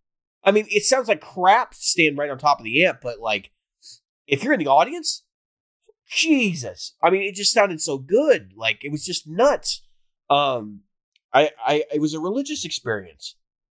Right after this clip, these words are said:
Um, so this guy, this is the Boss,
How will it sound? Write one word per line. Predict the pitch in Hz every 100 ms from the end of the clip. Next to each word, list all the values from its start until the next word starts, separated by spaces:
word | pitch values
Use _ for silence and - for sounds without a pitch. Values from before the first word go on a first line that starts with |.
| _ _ - - _ _
Um, | 139 135 120 98 82 _ _ _ _ -
so | 175
this | 214 -
guy, | 165 147 139 _
this | 165 -
is | 170
the | 165
Boss, | 156 151 151 - -